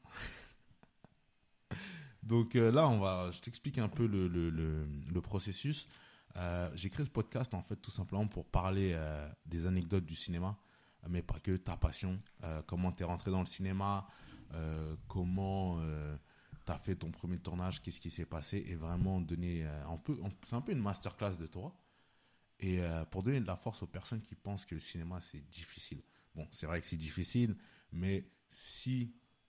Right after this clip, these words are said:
t'y crois, tu peux le faire. Nous, on a commencé de rien du tout. On a fait l'école courtrage, mais depuis, je trouve qu'on s'en sort très bien, et par rapport au masterclass, je pense qu'on,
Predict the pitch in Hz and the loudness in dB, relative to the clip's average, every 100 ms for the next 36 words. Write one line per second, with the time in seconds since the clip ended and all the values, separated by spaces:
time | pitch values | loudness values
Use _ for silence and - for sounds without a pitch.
0 | - - - - 101 - - 87 - 82 | -12 -8 -6 -2 -2 -4 -10 -10 -8 -10
1 | - _ 90 92 82 80 - 82 82 - | -12 _ -2 0 0 -2 -6 -6 -6 -6
2 | 82 80 80 85 80 113 139 - - - | -4 -2 -2 -2 -2 0 0 -4 -18 -20
3 | - 139 82 - 85 80 82 85 - 87 | -6 -2 -2 -2 -4 -2 -4 -4 -8 -4
4 | 92 110 87 90 - 117 135 139 - _ | 0 0 0 -2 0 2 2 0 -12 _
5 | - - 110 92 - 85 87 80 - 87 | -6 -2 -2 -4 -8 -6 -6 -6 -8 -6
6 | 85 98 107 92 82 80 - 80 82 - | -2 2 2 2 0 -2 -6 -6 -4 -2
7 | 92 87 87 - 90 - 101 - 92 - | 0 0 -2 -4 -4 -2 -2 -2 -6 -4
8 | 78 76 | -4 -4